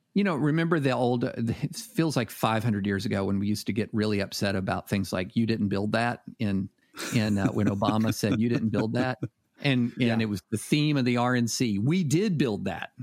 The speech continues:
Speaker 1: And,
Speaker 2: Ugh.
Speaker 1: and so, you, it, well, and the answer is to "you didn't build that" or "we did build that" is kind of a little of both.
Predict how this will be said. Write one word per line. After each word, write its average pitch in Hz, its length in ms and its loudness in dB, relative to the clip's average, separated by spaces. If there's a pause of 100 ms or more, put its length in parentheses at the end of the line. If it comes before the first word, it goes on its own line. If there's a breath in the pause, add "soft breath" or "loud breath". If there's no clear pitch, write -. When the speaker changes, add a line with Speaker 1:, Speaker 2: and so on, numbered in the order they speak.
(140)
Speaker 1:
And, 110 380 0 (160)
Speaker 2:
Ugh. 98 340 -4
Speaker 1:
and 123 100 0
so, 143 100 0
you, 123 160 -2 (260)
it, 143 180 -8 (220)
well, 165 320 0
and 160 120 2
the 156 200 0
answer 180 480 0 (100)
is 139 300 -2
to 127 260 -2
"you 131 220 0
didn't 151 240 0
build 127 240 0
that" 120 180 2
or 107 160 0
"we 117 200 0
did 131 260 -2
build 104 220 -2
that" 104 260 0
is 107 260 -4
kind - 400 -2
of 170 80 -2
a 175 80 2
little 160 340 2
of 139 100 0
both. 185 440 -2